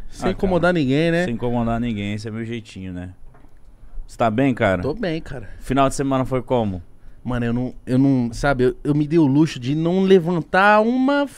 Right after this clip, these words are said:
Speaker 1: sabe, um, uma vírgula de nada, não fiz nada.
Speaker 2: Pra descansar.
Speaker 1: Fiz nada.
Speaker 2: Ontem eu tomei uma cachaçinha pra despedir do meu irmão, mas também tá tudo certo.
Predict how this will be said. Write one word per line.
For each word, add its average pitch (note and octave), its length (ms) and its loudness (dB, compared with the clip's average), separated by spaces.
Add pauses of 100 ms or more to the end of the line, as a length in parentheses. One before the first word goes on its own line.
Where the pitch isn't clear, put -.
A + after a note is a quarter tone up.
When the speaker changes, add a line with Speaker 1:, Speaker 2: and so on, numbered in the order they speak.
(800)
Speaker 1:
sabe, D#4+ 320 -2
um, D4+ 320 -2
uma D4 320 -4
vírgula D#3+ 640 4
de C3+ 180 -8
nada, F3 380 4
não C3 40 -4
fiz A3+ 160 -4
nada. D#3 300 4
Speaker 2:
Pra A#2+ 140 2
descansar. A2+ 580 -8 (340)
Speaker 1:
Fiz E3+ 120 -8
nada. B2+ 420 0
Speaker 2:
Ontem F3+ 220 0
eu - 40 0
tomei G3+ 500 2
uma G3 160 0
cachaçinha D#3 1200 -2
pra G#2 100 -2
despedir A2 340 -4
do A2 80 -2
meu A2 140 -6
irmão, A2 300 -6
mas A3+ 180 -10
também C#4+ 240 -8
tá D4 140 -10
tudo C4+ 180 -10
certo. - 460 -10